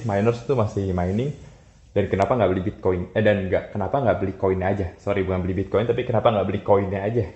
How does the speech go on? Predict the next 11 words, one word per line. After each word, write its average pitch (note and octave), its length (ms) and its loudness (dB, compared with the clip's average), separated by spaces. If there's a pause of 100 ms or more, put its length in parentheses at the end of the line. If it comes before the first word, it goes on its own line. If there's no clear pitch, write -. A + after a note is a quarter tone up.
Kenapa F#2+ 240 -6
nggak F#2+ 160 2
beli G2 160 -2
cryptocurrency-nya? G2 1040 -2 (480)
Kenapa G#2 240 4
sih C3+ 80 0
masih A2+ 160 0
mining? A#2 720 -2 (960)
Sebenarnya C#3 400 4
untuk F3 160 4
menjawab G#2 800 4